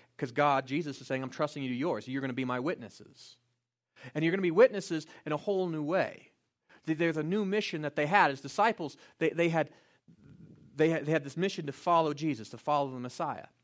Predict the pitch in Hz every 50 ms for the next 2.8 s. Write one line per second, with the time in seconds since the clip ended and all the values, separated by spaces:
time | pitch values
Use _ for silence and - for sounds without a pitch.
0 | _ _ - - - - 294 381 392 392 381 - 170 175 190 202 202 202 180 147
1 | 135 131 127 131 139 151 156 151 - 143 135 - - - 139 131 - - 151 147
2 | 143 - - _ _ - - - - _ - 151 135 135 131 123